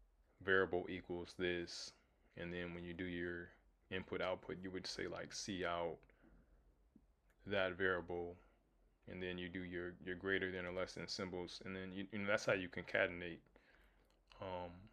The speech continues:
and then, you know, in Python, you have, like, a, uh, your break line feature is that, uh, the,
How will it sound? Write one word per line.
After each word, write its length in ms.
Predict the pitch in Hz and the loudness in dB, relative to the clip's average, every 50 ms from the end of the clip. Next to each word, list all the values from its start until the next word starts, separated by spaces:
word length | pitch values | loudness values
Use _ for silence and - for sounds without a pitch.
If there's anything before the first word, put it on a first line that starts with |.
| - - - - - _ _ - - - | -20 -20 -20 -20 -20 _ _ -20 -8 -4
and 120 | 90 90 | 0 2
then, 340 | 98 101 101 98 95 92 90 80 | 2 2 2 2 0 -2 -4 -4
you 140 | 92 113 107 | -2 0 4
know, 200 | 104 101 98 101 104 95 104 | 4 4 4 2 0 -2 -4
in 80 | 98 | -4
Python, 540 | - - 131 127 127 123 117 113 107 104 104 | 6 8 8 8 10 8 4 4 4 2 2
you 160 | 104 101 104 | 0 2 2
have, 240 | 101 101 101 92 90 | 2 2 2 2 2
like, 160 | 92 87 - | 0 0 0
a, 1080 | 92 92 - - - - - - - - _ _ _ _ _ _ _ _ - _ - - | -2 -4 -4 -6 -12 -20 -20 -20 -20 -20 _ _ _ _ _ _ _ _ -20 _ -4 -2
uh, 600 | 95 95 92 92 92 92 90 90 90 87 85 85 80 - - - - - - - - _ _ _ _ _ _ _ _ _ _ - - - - _ _ _ _ _ _ _ _ _ _ _ _ _ - | 0 0 2 2 2 0 0 -2 -6 -8 -8 -10 -12 -16 -20 -20 -20 -20 -20 -20 -20 _ _ _ _ _ _ _ _ _ _ -16 -16 -16 -16 _ _ _ _ _ _ _ _ _ _ _ _ _ -6
your 140 | 104 101 | -4 -4
break 300 | 95 92 117 120 139 139 | 2 8 10 10 10 10
line 280 | 135 120 113 110 104 98 | 8 4 4 2 0 0
feature 480 | - - 107 104 - - 98 95 95 92 | -2 -4 -4 -2 -2 0 0 0 0 0
is 180 | 92 90 - | -2 -4 0
that, 280 | - 98 92 90 87 85 - - - - - - _ _ _ _ _ _ _ _ _ _ _ _ _ _ - 127 | 2 4 4 4 2 0 -4 -12 -20 -20 -20 -20 _ _ _ _ _ _ _ _ _ _ _ _ _ _ -10 -6
uh, 440 | 101 95 92 92 90 90 87 85 85 - - - _ _ _ _ _ _ _ _ _ _ _ _ _ _ _ _ _ _ _ _ - _ _ - - | -4 -4 -4 -4 -4 -6 -8 -10 -12 -14 -18 -20 _ _ _ _ _ _ _ _ _ _ _ _ _ _ _ _ _ _ _ _ -20 _ _ -10 -6
the, 140 | 95 95 | -6 -6